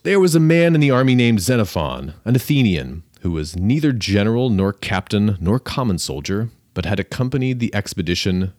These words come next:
because Proxenus, an old friend of his, had sent him at his home an invitation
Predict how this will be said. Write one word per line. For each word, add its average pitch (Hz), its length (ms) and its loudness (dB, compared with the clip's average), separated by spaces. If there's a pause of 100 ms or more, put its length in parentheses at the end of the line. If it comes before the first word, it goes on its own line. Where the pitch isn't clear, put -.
(120)
because 92 360 -4
Proxenus, - 1000 -6 (180)
an 73 120 -8
old 104 220 0
friend 85 300 -4
of 76 100 -8
his, 85 440 -4 (640)
had 87 120 -10
sent 113 280 0
him 113 420 0 (360)
at 85 220 -6
his 120 180 -4
home 78 400 -6 (180)
an 113 80 2
invitation 95 640 -2